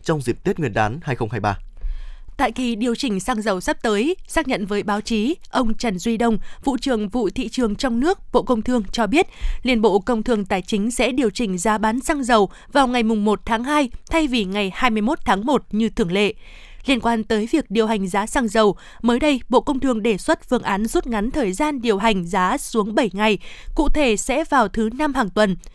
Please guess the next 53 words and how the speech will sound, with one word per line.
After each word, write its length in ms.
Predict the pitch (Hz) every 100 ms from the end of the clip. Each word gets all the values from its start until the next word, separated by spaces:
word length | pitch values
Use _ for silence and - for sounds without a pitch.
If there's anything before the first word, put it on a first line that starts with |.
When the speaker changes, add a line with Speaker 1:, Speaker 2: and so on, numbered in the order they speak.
| - -
Speaker 2:
Tuy 100 | 247
nhiên, 200 | 226 220
lịch 220 | 214 214
này 240 | 202 220 208
trùng 240 | - 233 208
vào 180 | 226
ngày 200 | 214 214
nghỉ 240 | 208 214 190
lễ 280 | 196 202 359
mùng 320 | 277 240 196
một, 180 | 208 196
mùng 200 | 214 220
hai 280 | 190 262 262
và 100 | 214
mùng 200 | 190 180
ba 180 | 214 208
Tết 200 | - 294
Nguyên 180 | 226 196
đán 220 | 196 220
hai 140 | 285 240
nghìn 160 | 202
không 180 | - 220
trăm 240 | - 233 208
hai 140 | 233
mươi 120 | 208
ba, 280 | 196 220 208 - - -
nên 240 | 302 330
thời 200 | 311 254
gian 280 | 185 262 240
điều 140 | 208 196
chỉnh 260 | 240 202 - -
sẽ 160 | - 262
được 180 | 330 -
chuyển 240 | 269 185
sang 380 | - 320 311 247
ngày 120 | 208
mùng 180 | 190 175
bốn. 280 | 190 208 349 - - - -
Theo 140 | - 240
Bộ 160 | 208
này, 260 | 208 202 190 - -
lý 140 | 240
do 300 | 254 330 320 269
là 220 | 240 208
để 300 | 202 208 190 -
đảm 220 | 247 190
bảo 220 | 226 208
giá 220 | 180 208
xăng 220 | 233 294 240
dầu 220 | 226 196
bám 240 | - 220
sát 200 | 233 370
hơn 220 | 294 262